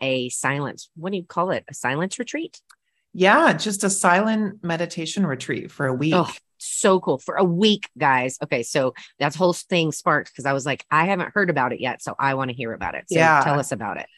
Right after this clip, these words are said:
Speaker 2: So I did, these are, I did these from home. Okay. So I did one in November of twenty twenty,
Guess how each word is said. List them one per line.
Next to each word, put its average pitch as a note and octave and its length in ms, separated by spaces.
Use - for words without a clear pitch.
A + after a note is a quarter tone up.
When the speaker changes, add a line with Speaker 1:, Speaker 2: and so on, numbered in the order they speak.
Speaker 2:
So A3 400
I A3+ 140
did, C4+ 380
these B3+ 260
are, D#4+ 220
I G#3+ 80
did B3+ 200
these D#4+ 280
from G3 180
home. D#3+ 640
Okay. D#3 280
So F#3 180
I F3 80
did A3 220
one F#3+ 800
in D#3+ 180
November D3+ 480
of C3+ 100
twenty D3 340
twenty, D#3 640